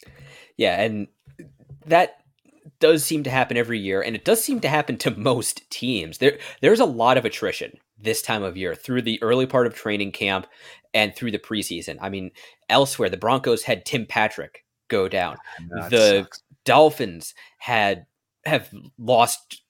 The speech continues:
Speaker 1: Jalen Ramsey for most of the season. In fact, interestingly, and I don't know, maybe we could talk about this at, maybe at a future date, they signed Eli Apple to replace Jalen Ramsey. So,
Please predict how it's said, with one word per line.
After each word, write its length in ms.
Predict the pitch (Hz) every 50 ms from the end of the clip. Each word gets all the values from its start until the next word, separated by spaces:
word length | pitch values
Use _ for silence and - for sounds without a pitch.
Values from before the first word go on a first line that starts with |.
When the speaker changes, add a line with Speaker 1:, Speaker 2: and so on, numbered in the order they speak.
| _ _ -
Speaker 1:
Jalen 360 | - 127 123 123 117 98 101
Ramsey 360 | 113 135 156 147 - 101 90
for 340 | - - 117 104 98 95 92
most 640 | 92 95 95 98 110 117 113 113 107 - - - -
of 200 | - 101 90 90
the 100 | 92 87
season. 560 | - - - 110 127 202 175 - - - - - - - - -
In 40 | -
fact, 300 | - 113 101 - - - _ _ -
interestingly, 720 | 151 151 143 131 - - 131 117 113 107 107 123 151 147
and 200 | 117 101 98 - - - - - - - - - _ _ _ _ _ _ _ _ _ _ -
I 60 | 160
don't 100 | 151 139
know, 60 | 147
maybe 80 | 147 139
we 80 | 135
could 120 | 135 131 -
talk 280 | - - 160 147 -
about 240 | 139 123 120 117 -
this 180 | - 110 - 117
at, 120 | 101 - _ _ _ _ _
maybe 480 | - 175 175 - 180 196 226 226 214 156
at 40 | 123
a 60 | -
future 380 | - - 156 160 - 117 101 87
date, 360 | - 92 85 85 - - _ -
they 240 | 127 107 123 120 117
signed 340 | - - 156 135 135 120 123
Eli 340 | 131 131 120 113 107 101
Apple 420 | 113 143 131 - - - - - _ _ _ _ _ _ -
to 140 | - 151 131
replace 380 | 131 120 - 151 135 113 104 104
Jalen 300 | 131 120 110 104 101 120
Ramsey. 400 | 131 131 117 98 - - - _
So, 500 | - - - 101 92 90 85 82 80